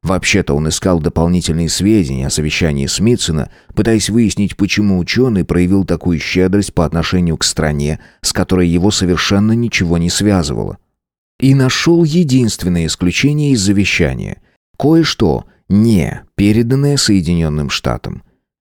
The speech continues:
Коллекция минералов Смитсона, дело всей его жизни, хранилась в замке музейного комплекса, но один предмет туда не попал. Смитсон распорядился, чтобы племянник похоронил вместе с его телом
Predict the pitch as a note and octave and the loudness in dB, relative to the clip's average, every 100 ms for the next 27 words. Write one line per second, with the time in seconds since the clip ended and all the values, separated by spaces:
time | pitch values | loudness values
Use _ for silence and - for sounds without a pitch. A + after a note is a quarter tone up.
0 | _ _ - G#2 A2 G#2 - G#2+ G2+ G#2+ | _ _ -2 2 2 2 0 0 2 0
1 | A2+ A#2 F#2+ C2 - - G2+ B2+ C#3 - | 2 2 0 -2 -4 -2 0 0 0 -2
2 | C2+ A#1+ - _ - F#2 A#2+ A#2 - B2 | -4 -4 -10 _ -4 0 2 2 2 2
3 | G#2+ G#2 G2+ G#2+ D#2+ D#2 - - - - | 2 0 0 0 0 -4 -8 -14 -10 -2
4 | A2+ C3+ D#3 D#3 A#2+ A2+ C#3 C#3 C3+ D3 | 0 2 2 0 -2 -2 0 -2 0 0
5 | C#3 G2 G#2 G2+ G#2+ - B2 F2+ D2+ D#2+ | 0 2 2 2 -2 0 0 0 -2 -4
6 | - F#2 G2+ G#2+ G#2+ A#2 F3 D3+ G2 F2 | -2 0 2 2 2 2 2 2 0 0
7 | E2+ C2 - - _ - A#2+ A2 A2 G#2+ | -2 -4 -8 -14 _ -2 0 2 0 0
8 | G#2 - D2 - - _ _ _ - - | 0 0 -2 -4 -10 _ _ _ -6 0
9 | A2 G2 - F2+ F2 - F#2 E2 D#2 D#2 | 0 0 0 0 0 0 0 0 0 -2
10 | - G#2 - F2+ E2+ E2+ F2+ A2 C3 - | -2 -2 0 -2 0 0 2 0 -2 -4
11 | A#2 - G#2 G#2+ C#3 B2+ F#2 G#2 A#2+ G2+ | -2 0 0 2 2 2 0 0 0 -2
12 | - F#2 - F2+ E2+ - G#2+ G#2 F#2+ E2+ | -2 -4 0 0 0 0 2 2 2 0